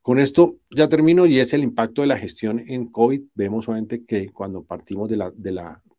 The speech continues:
de la fórmula de valor, la cual la reducción de costos, la cultura, en la, hablo de la cultura en las organizaciones altamente confiables, en la cual solamente hacemos unas comunicaciones efectivas con un plan estratégico, con un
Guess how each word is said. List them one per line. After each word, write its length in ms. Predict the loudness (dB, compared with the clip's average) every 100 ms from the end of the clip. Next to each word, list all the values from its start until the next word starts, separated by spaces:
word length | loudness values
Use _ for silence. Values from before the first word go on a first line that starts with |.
| _
de 200 | _ -10
la 260 | -8 -10 -12
fórmula 340 | -10 -8 -4 -4
de 80 |
valor, 440 | -4 -2 0 -2 -6 _ _ _ -16
la 80 | -10
cual 200 | -8 -6
la 80 | -4
reducción 420 | -2 -4 -6 -6
de 100 | 2
costos, 580 | 2 2 0 -4 -4 -8
la 100 | -12
cultura, 760 | -12 -10 4 6 6 4 -2 -8 -10
en 180 | -10 -10
la, 220 | -14 _
hablo 180 | -12 -8
de 80 | -6
la 80 | -6
cultura 360 | -8 -6 -4
en 60 | -2
las 140 | -4
organizaciones 540 | -6 -10 -12 -12 -12 -12
altamente 340 | -10 -10 -10
confiables, 400 | -14 -10 -8 -6
en 60 | -8
la 80 | -6
cual 200 | -6 -4
solamente 320 | -6 -8 -12
hacemos 260 | -12 -12 -10
unas 180 | -12 -10
comunicaciones 680 | -10 -10 -10 -12 -8 -8 -8
efectivas 480 | -10 -4 0 0
con 140 | -2 -10
un 120 | -10
plan 220 | -10 -8
estratégico, 640 | -8 -10 -8 -8 -8 -8 -6
con 200 | -6
un 80 | -8